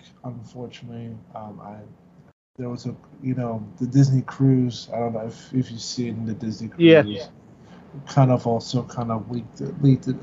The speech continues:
Speaker 1: way before that. So, um, but no, even then, it, it's still a beautiful, well-designed outfit, designed to be able to incorporate the,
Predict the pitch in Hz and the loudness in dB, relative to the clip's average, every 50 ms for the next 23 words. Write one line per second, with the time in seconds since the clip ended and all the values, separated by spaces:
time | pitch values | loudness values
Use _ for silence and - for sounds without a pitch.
0 | - - - 143 135 127 120 120 117 - - - - 131 127 120 117 110 113 107 | -6 0 4 6 6 4 4 0 -8 -10 -8 -4 0 0 2 2 0 0 0 2
1 | 104 101 104 - - - - - 117 107 104 101 98 - - - - - - - | 2 2 2 0 -4 -14 -14 -8 -6 -4 -4 -4 -6 -6 -10 -16 -18 -18 -16 -16
2 | - - - - - 160 156 147 143 143 143 143 143 139 - - - 175 170 165 | -18 -18 -8 0 4 6 8 8 8 8 8 6 4 2 0 2 4 6 8 10
3 | 190 202 185 160 139 139 - _ - 185 190 202 180 190 196 175 165 156 156 147 | 10 10 10 8 6 2 -4 _ -6 -2 0 2 2 2 2 2 2 2 2 2
4 | 143 139 135 131 127 123 - - - 135 - - - - - 151 147 139 135 113 | 2 2 2 0 -2 -6 -8 -8 -10 -10 -10 -12 -18 -10 -2 0 2 2 2 0
5 | - 131 131 135 131 131 - 131 120 120 123 120 117 117 117 113 104 113 110 110 | 0 0 2 2 2 0 -4 -6 -8 -6 -6 -6 -6 -8 -10 -12 -10 -8 -8 -8
6 | 110 110 101 104 107 107 107 95 - - 120 113 107 - - - - - _ - | -8 -8 -8 -8 -8 -6 -8 -8 -10 -10 -12 -12 -12 -12 -16 -20 -20 -20 _ -20
7 | - - - _ _ _ - 143 131 - - 117 110 107 107 104 - 107 107 117 | -20 -20 -20 _ _ _ -2 0 0 0 0 -4 -4 -4 -4 -6 -8 -8 -8 -6
8 | 113 117 113 110 104 - 117 117 113 - - - 120 113 101 - - 110 107 101 | -6 -6 -6 -8 -8 -8 -8 -8 -8 -8 -6 -2 -2 -2 -2 -4 -8 -10 -10 -10
9 | - - 110 113 107 | -8 -10 -10 -8 -10